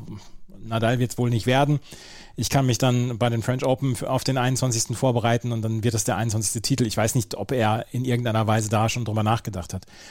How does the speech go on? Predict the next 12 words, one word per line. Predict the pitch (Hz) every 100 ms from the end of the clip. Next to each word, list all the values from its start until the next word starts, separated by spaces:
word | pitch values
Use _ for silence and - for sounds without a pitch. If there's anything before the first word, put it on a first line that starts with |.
| - - - - -
Aber | 131 160 127
dass | 131 123 - -
Rafael | 131 147 170
Nadal | 139 127 160 202
von | - 147
allen | 143 220 165 117
jetzt | 104 - - -
hier | - 160 185 120 - -
diesen | 147 165 170
Titel | - 185 156 113 107
sich | 117 -
quasi | - 127 147 139 127